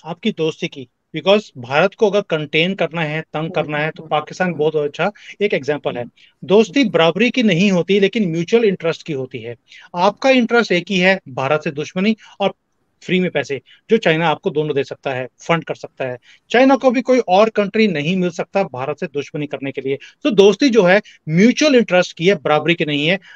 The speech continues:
नमक जो हराम की बात करी, वो मैं आगे और explain नहीं करना चाहता हूँ। तो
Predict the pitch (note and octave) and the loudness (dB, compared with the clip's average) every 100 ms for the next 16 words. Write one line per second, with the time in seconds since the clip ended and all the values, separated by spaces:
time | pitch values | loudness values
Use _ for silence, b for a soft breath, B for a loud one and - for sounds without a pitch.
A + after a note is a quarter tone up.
0 | B C#3 D#3+ G#3+ - G3+ D#3 D#3 E3 F#3 | B -4 0 0 2 0 2 0 0 -2
1 | E3 E3 - E3+ F#3 B B F#3 F#3 F3 | -2 -2 -2 -4 -4 B B -2 2 2
2 | D#3+ F#3 F3 E3+ - _ _ _ - - | 0 -2 -2 -4 -6 _ _ _ -10 -8
3 | - E3+ G#3+ D#3 D3+ D3 B2+ B2+ B2 A#2+ | -4 0 0 0 -2 -4 -8 -8 -10 -10
4 | A#2+ - b b - D4 E4+ | -12 -12 b b 0 4 4